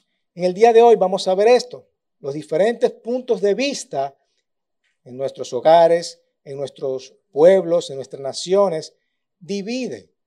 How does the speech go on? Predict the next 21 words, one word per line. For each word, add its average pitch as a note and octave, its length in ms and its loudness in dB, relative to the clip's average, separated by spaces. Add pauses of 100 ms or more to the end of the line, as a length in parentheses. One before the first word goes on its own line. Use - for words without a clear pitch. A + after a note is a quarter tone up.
(600)
Los D3+ 140 -10
diferentes G#3 480 -8
puntos G#3+ 400 -10
de F#3 100 -8
vista F#3 460 -10 (240)
divide F3 640 -14 (380)
y D#3 140 -16
también F3 360 -4
hace G3 200 -4
mucho G3 360 -6
daño E3+ 400 -6 (200)
a C#3 140 -6
la C#3+ 120 0
iglesia, C#3 640 -2 (220)
debilitando D#3 1040 0 (1000)
el A#3 220 0
propósito F#3+ 880 -2 (100)
al C3 180 -10
que C#3+ 120 -6
fue C3 420 -4
llamado. A#2+ 720 -8